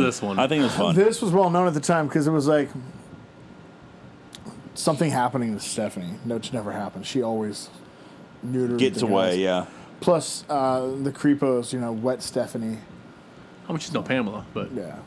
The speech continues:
Speaker 3: so, like,
Speaker 2: most people aren't.
Speaker 1: Yeah.
Speaker 3: so there, it was a well-known segment.
Speaker 1: It was fun.
Speaker 2: She
Speaker 1: Uh,
Speaker 2: should have swam like Vince.
Speaker 1: We get a recap what just happened. Then we see backstage Stephanie yelling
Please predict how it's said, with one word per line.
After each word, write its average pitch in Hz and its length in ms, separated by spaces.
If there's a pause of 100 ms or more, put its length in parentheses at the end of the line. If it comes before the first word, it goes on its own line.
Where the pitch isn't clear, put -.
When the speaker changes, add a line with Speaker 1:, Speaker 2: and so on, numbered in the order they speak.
(140)
Speaker 3:
so, - 260
like, 107 180 (400)
Speaker 2:
most 143 180
people 110 180
aren't. 107 200 (260)
Speaker 1:
Yeah. 95 160
Speaker 3:
so 131 160
there, 131 320
it 131 60
was 139 140
a 135 40
well-known 117 580
segment. 92 440 (920)
Speaker 1:
It 214 120
was - 140
fun. 82 240 (380)
Speaker 2:
She - 80
Speaker 1:
Uh, 143 60
Speaker 2:
should 147 120
have 117 80
swam 101 380
like 98 200
Vince. 101 380 (920)
Speaker 1:
We 131 120
get 147 80
a 139 40
recap 156 500
what 135 240
just 131 200
happened. 170 440
Then 147 80
we 143 60
see 151 120
backstage 139 580
Stephanie 131 420
yelling 127 440